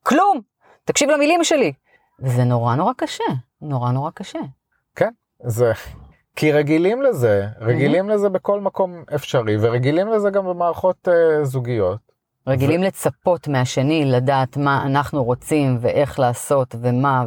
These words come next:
Speaker 1: ולהכיר אותנו מספיק, כדי לעשות בשבילנו את העבודה הקשה, כדי שאנחנו לא נצטרך להתמודד עם עצמנו, עם הקושי של לדבר.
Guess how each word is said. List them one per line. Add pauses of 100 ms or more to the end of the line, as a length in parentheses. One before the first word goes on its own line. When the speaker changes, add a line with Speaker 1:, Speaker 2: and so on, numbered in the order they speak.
(100)
Speaker 1:
ולהכיר
אותנו
מספיק,
כדי (380)
לעשות
בשבילנו
את
העבודה
הקשה,
כדי
שאנחנו
לא
נצטרך
להתמודד
עם
עצמנו,
עם
הקושי
של
לדבר.